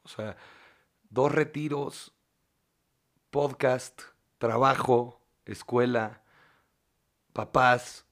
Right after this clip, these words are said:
hermana, primos, amigos. Es imposible, imposible. Entonces también yo creo que hay que valorar ese...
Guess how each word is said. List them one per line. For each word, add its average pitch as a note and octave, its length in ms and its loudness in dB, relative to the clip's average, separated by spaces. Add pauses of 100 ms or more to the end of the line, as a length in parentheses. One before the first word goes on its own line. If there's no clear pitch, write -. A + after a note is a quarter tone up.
(140)
hermana, A2+ 720 -4 (720)
primos, A#2+ 680 -2 (760)
amigos. A#2+ 760 -4 (580)
Es - 100 -16
imposible, A#2+ 840 -6 (640)
imposible. G#2+ 520 -6
Entonces C3 260 -18
también D#3+ 440 -8 (1000)
yo C#3 220 -6
creo D#3 180 -4
que D3+ 460 -4 (2750)
hay D3+ 160 -14
que D3 320 -2
valorar B2 480 -2
ese... B2 580 -8